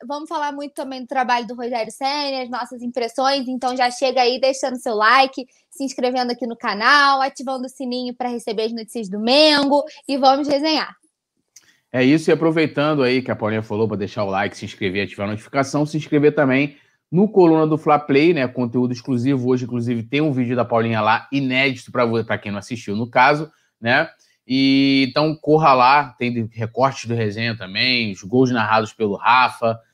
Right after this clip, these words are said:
Speaker 2: é um conteúdo que você não vai encontrar aqui no nosso canal principal, vamos dizer assim, né? Mas, é, é, então, corra lá. E eu vou chamar ele aqui, ó, ó,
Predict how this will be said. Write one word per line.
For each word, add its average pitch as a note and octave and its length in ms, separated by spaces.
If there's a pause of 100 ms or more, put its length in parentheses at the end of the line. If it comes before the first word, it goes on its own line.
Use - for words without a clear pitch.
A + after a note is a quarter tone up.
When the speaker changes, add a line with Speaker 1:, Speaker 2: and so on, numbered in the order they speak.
(220)
Speaker 2:
é A#2+ 340
um A#2+ 120
conteúdo C#3 580
que D#3 100
você D3+ 260
não D3+ 100
vai D3 120
encontrar C#3 320
aqui C3 180
no C3+ 80
nosso C3 280
canal A#2 520 (520)
principal, D3+ 600
vamos A#2 240
dizer A2+ 300
assim, C3 340
né? C#3 100
Mas, G#2+ 300 (340)
é, G#2 300
é, F#2+ 520 (640)
então, B2+ 600 (120)
corra B2+ 260
lá. A#2 280
E D3 80
eu D3 80
vou D3+ 100
chamar D3+ 260
ele E3 100
aqui, D#3 260
ó, A2 200
ó, A#2+ 300